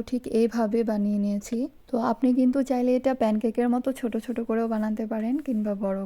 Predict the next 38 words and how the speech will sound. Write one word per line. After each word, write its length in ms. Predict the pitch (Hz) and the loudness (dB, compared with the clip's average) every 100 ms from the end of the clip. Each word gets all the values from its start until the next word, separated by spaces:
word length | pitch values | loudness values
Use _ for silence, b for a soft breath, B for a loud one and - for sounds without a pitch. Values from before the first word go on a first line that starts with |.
| 196 | -6
করতে 200 | 196 202 | -6 -6
পারেন। 180 | 196 208 233 | -4 -4 -2
তো 40 | 214 196 | -2 -2
আমার 180 | 202 208 | -2 -2
হচ্ছে 220 | 220 - 226 214 208 | -4 -6 -4 -4 -4
বড় 140 | 196 190 202 | -4 -6 -4
করে 140 | 208 208 | -4 -2
বানালে 300 | 202 202 202 202 | -4 -4 -4 -4
বেশি 180 | 196 - - | -6 -8 -6
সুন্দর 260 | 220 208 202 | -4 -2 -2
লাগে 180 | 202 190 202 | -4 -6 -8
দেখতে, 260 | 202 - 208 285 B B B 196 | -10 -6 -6 -6 B B B 0
আর 60 | 202 | 0
এটা 140 | 202 208 | 0 -2
একদম 220 | 196 208 208 202 | -2 -2 0 0
like 260 | 202 - 202 - 208 | 0 -2 -2 0 0
রুটি, 320 | 208 208 208 202 | 2 2 0 -2
চাপড়ি 340 | 214 202 - 202 - | -2 -4 -2 0 4
এরকম 280 | 214 214 226 208 | 4 4 2 2
ভাবা 220 | 214 185 185 | 0 -2 -4
যায়, 140 | 180 196 B B B | -6 -10 B B B
আর 80 | 202 196 | 0 2
এর 60 | 208 | 2
জন্য 160 | 226 220 220 - | 2 2 0 0
খেতেও 300 | 226 208 226 220 | 0 2 2 2
ভালো 160 | 220 196 196 | 2 2 2
লাগে 180 | 190 190 190 | -2 -4 -6
তখন। 260 | 190 190 190 - - _ _ - | -6 -8 -8 -12 -20 _ _ -2
তো 60 | 202 | 2
এই 40 | 208 208 | 4 6
যে 80 | 214 214 | 4 4
এখন 240 | 220 - 240 214 | 2 2 0 4
দেখেন, 380 | 208 - 220 220 254 247 214 | 2 2 -2 0 0 0 2
বললামই 380 | 214 214 220 247 220 | 2 4 2 2 2
যে 60 | 208 | 2
নিচে 160 | 202 202 208 | 0 0 -2
একটু 120 | 220 202 | 0 0
বাটারটা 360 | 190 202 202 | 0 -2 -4